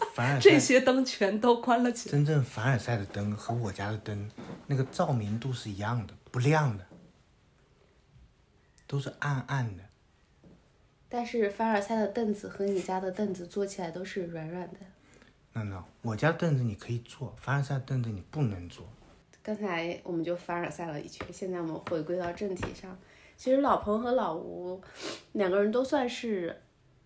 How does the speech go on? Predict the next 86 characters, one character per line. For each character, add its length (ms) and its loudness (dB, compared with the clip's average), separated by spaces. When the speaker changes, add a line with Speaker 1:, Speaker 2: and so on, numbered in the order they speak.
Speaker 3:
收 220 -4
藏 240 -2
家 200 -6
了， 280 -8
但 100 -2
是 80 2
他 100 -2
们 80 6
两 140 4
个 100 -2
风 180 2
格 40 4
就 20 -
Speaker 1:
哎， 40 4
那 80 6
你 60 2
这 120 2
个 60 4
正 180 2
题 160 -6
又 140 -2
是 140 -12
凡 160 -12
尔 160 -12
赛。 200 -20
Speaker 3:
可 180 -4
以 120 -2
和 200 -8
大 120 -6
家 180 -2
介 220 -2
绍 220 -2
一 100 -4
下 140 -4
你 140 -4
们 100 -6
的 140 -2
藏 280 -10
品 200 -6
呀， 120 -4
我 100 -4
觉 120 -4
得 100 -4
很 160 -6
有 140 0
意 140 -4
思 140 -6
啊。 40 -2
就 140 0
比 100 -6
如 100 0
说 200 0
我 60 0
们 100 -6
现 120 -6
在 140 -2
是 160 -8
在 140 -4
老 140 -2
彭 200 -8
家 200 -4
录 240 -8
播 180 -8
客， 260 -4
Speaker 1:
嗯。 80 -10
Speaker 3:
我 120 2
的 120 6
斜 380 -2
上 200 2
角 180 -4
就 120 -8
是 140 -6
我 100 -2
最 180 -4
喜 200 -6
欢 180 -4
的 100 -6
一 120 -8
件 400 -8
老 160 -2
彭 160 -6
收 140 -4
藏 160 -6
的 100 -6
藏 220 -8
品， 160 -6